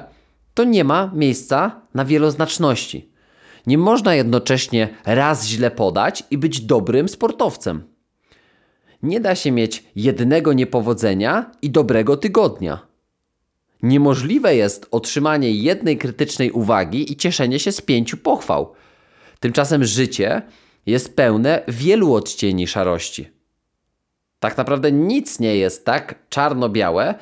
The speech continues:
jak wydaje się w naszej głowie. Tu teraz, y, bardziej mówię o naszych przekonaniach, czyli wcześniej powiedziałem o tym, co by ktoś powiedział o perfekcjonizmie. Tak? Trochę na przekór, ale to właśnie takie, kilka takich regułek, może takich frazesowych sobie przygotowałem, typu każdy popełnia błędy,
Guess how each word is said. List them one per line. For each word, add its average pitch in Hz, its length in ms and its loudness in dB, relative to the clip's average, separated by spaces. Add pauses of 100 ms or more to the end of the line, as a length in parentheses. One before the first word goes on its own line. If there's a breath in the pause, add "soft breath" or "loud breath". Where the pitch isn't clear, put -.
(140)
jak 123 160 -4
wydaje 139 320 2
się 151 120 -4
w - 40 -8
naszej 139 260 -2
głowie. 135 360 0 (840 soft breath)
Tu 160 120 2
teraz, 185 380 0
y, 127 80 2
bardziej 151 360 2
mówię 147 240 2
o 147 40 2
naszych 135 300 -4
przekonaniach, 160 800 0
czyli 98 180 -8
wcześniej 208 300 -4
powiedziałem 147 420 -2
o 127 100 0
tym, 160 240 0 (500 loud breath)
co 240 200 0
by 220 120 2
ktoś 165 200 -2
powiedział 139 400 2
o 131 40 -2
perfekcjonizmie. 107 800 -2 (280)
Tak? 156 260 -2
Trochę 254 300 0
na 143 100 2
przekór, 202 340 -2
ale 190 180 2
to 196 140 -2
właśnie 185 260 -2
takie, 170 260 -2
kilka 196 400 -4
takich 156 280 -6
regułek, 139 440 0
może 117 220 -2
takich 110 280 -6
frazesowych 117 600 -2
sobie 90 180 -6
przygotowałem, 95 500 -2
typu 147 280 -4
każdy 107 340 -2
popełnia 165 400 -2
błędy, 107 580 0